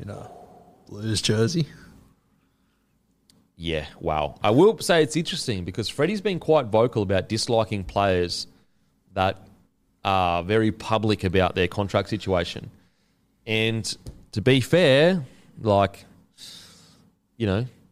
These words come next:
Speaker 2: if that was a lesser player that that happened, would have he been selected, do you think?
Speaker 1: Well,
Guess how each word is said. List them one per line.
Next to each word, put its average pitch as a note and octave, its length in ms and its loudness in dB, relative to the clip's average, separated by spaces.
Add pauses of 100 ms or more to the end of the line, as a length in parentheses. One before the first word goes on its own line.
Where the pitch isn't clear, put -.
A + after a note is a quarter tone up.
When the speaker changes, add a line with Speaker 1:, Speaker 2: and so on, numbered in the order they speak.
(800)
Speaker 2:
if D#3 180 0
that F3 120 2
was D3+ 140 4
a C3 80 6
lesser C3 360 2
player G2+ 500 0 (1080)
that G2+ 140 -6
that G#2+ 140 2
happened, G#2 560 -2 (600)
would A2+ 120 0
have A2 80 2
he B2 120 4
been A2+ 180 0
selected, A#2+ 440 -2
do C#3+ 60 -2
you C#3 60 -2
think? D#3 240 -6 (280)
Speaker 1:
Well, C3 400 4